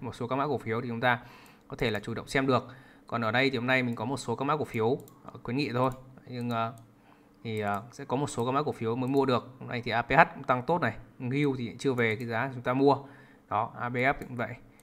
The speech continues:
Đó, thì, ờ, hôm nay thì trong phiên thì chỉ có khuyến nghị thêm với, ờ, ờ, T T A rồi, ờ, A M V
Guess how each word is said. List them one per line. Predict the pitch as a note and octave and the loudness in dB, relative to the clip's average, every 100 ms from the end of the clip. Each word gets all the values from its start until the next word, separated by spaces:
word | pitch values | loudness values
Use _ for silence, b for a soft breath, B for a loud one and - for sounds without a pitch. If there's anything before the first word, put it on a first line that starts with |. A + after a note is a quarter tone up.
| B | B
Đó, | A2+ A2+ - | -2 -2 -2
thì, | A#2 | -2
ờ, | A2+ G#2+ - - | 0 0 -2 -12
hôm | C3+ | -2
nay | B2 | 0
thì | A#2 | 0
trong | C3 B2+ | -2 0
phiên | D3+ C#3 | 4 4
thì | A2 | 2
chỉ | A2 A2 | -6 -6
có | A2+ | -8
khuyến | B2 C#3 | -4 -4
nghị | B2+ | -2
thêm | C3+ C3 A#2+ | 0 0 0
với, | A2 A#2+ | 0 2
ờ, | D3 D3 B B B B B B - | 2 0 B B B B B B -6
ờ, | A2+ A2 G#2+ G#2+ - | 0 2 2 -2 -4
T | C3+ | -2
T | C#3 | 6
A | C#3+ C#3+ C3 - - | 10 10 8 0 -10
rồi, | B2 G#2+ G#2 G#2 G#2+ | -2 0 0 0 0
ờ, | G#2 G2+ | -2 -4
A | C3 B2+ | -2 0
M | |
V | A#2 | 2